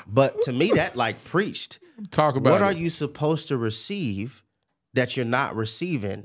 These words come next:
Speaker 1: because you allow somebody to move your personality?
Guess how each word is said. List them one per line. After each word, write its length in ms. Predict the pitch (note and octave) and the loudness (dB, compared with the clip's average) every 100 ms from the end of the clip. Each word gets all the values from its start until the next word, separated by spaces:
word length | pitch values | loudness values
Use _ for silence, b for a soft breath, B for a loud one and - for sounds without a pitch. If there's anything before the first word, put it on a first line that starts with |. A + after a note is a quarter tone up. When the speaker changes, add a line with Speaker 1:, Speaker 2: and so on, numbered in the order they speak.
| G#2+ | -8
Speaker 1:
because 320 | A2+ B2+ A#2 | -4 -4 0
you 100 | B2 | 0
allow 240 | A#2+ A2 | 0 -2
somebody 460 | B2+ C#3 C3 A#2+ A2 | -2 -4 -2 -2 -2
to 180 | A2 A2 | -6 -6
move 240 | G#2 A#2 A2+ | -2 -2 -2
your 80 | A2 | -4
personality? 640 | A#2+ A#2+ C3 C#3 A2 | -6 -6 -8 -8 -12